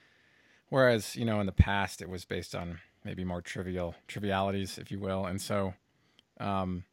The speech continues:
I feel like the chance of a flop is much less now, but I oftentimes feel like the,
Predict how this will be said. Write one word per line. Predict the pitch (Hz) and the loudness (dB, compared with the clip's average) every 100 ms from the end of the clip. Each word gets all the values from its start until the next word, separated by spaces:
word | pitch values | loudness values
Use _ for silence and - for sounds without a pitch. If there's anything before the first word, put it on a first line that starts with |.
| _ _ _ _ _ _ _ _ _ _ _ _ _ _ _ _ | _ _ _ _ _ _ _ _ _ _ _ _ _ _ _ _
I | 127 | -6
feel | 98 143 | 2 4
like | 131 - - _ _ | 4 2 -8 _ _
the | 120 120 | -2 -2
chance | - 135 131 - | 0 2 2 0
of | 110 | -2
a | 104 | -2
flop | - 107 107 113 | 0 4 4 4
is | 101 - | 0 0
much | 104 - - | -2 -2 -2
less | 98 98 - | -2 -2 -2
now, | 90 90 107 | -4 0 0
but | 101 | 2
I | 95 | 2
oftentimes | 95 110 - 107 - 101 95 - | 2 2 0 -2 -2 -2 -4 -6
feel | 98 95 | -4 -2
like | 92 90 - - _ _ _ _ _ _ - 113 | 0 -2 -4 -16 _ _ _ _ _ _ -20 0
the, | 127 | 0